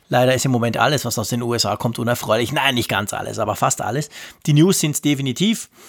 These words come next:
Und rund um diese ganzen Demonstrationen, die die U S A ja seit Tagen im Griff haben,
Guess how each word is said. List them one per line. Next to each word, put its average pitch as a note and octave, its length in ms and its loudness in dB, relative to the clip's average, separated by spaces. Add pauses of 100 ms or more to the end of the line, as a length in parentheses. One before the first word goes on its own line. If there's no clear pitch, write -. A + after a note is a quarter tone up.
(340)
Und D#3+ 500 2 (160)
rund G3+ 320 2
um F#3+ 160 2
diese E3 260 0
ganzen E3 760 0
Demonstrationen, D3 1000 0
die E3 120 -4
die D3+ 100 -4
U D3+ 160 -2
S D3+ 160 -4
A D3 160 2
ja C#3+ 100 -2
seit C3 200 -6
Tagen D3 320 -2
im C3+ 100 -2
Griff D3 260 -4
haben, C#3 360 0